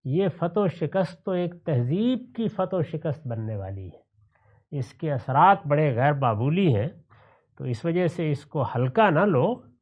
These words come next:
بلکہ اپنی سب تدبیریں اکٹھی کر لو، اور پھر متحد ہو کر ان کے مقابلے میں آؤ، اور اچھی طرح سمجھ لو کہ وَقَدْ أَفْلَحَ الْيَوْمَ مَنِ اسْتَعْلَىٰ،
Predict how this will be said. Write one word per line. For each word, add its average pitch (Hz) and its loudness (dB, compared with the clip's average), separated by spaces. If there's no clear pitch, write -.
بلکہ 139 -2
اپنی 156 0
سب 220 0
تدبیریں 147 2
اکٹھی 127 -4
کر 120 -2
لو، 107 -2
اور 165 0
پھر 190 -2
متحد 196 4
ہو 143 6
کر 147 0
ان 147 -2
کے 143 -4
مقابلے 123 0
میں 127 0
آؤ، 208 8
اور 127 0
اچھی 190 -2
طرح 208 8
سمجھ 175 2
لو 139 4
کہ 127 -4
وَقَدْ 139 0
أَفْلَحَ 170 4
الْيَوْمَ 202 6
مَنِ 147 2
اسْتَعْلَىٰ، 143 4